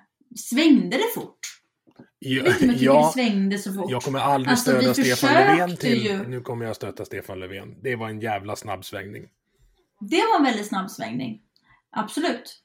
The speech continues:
Speaker 1: Men vi hade ju den här perioden av en decem-, av decemberöverenskommelse av en anledning.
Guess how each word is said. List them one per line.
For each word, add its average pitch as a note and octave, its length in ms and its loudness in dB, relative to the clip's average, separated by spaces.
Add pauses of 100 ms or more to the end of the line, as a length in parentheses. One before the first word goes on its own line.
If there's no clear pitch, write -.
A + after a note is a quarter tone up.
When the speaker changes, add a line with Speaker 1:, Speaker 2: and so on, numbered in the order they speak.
Speaker 1:
Men A3 400 0
vi A3 60 0
hade A3 300 2
ju D4 80 2
den A#3+ 100 4
här A#3 60 -6
perioden G3 340 0
av F#3+ 100 -2
en F#3+ 120 -2
decem-, F#3 300 -6
av F#3+ 180 -6
decemberöverenskommelse G3 1160 -2
av F3+ 80 -8
en F#3+ 60 -6
anledning. F#3+ 680 -4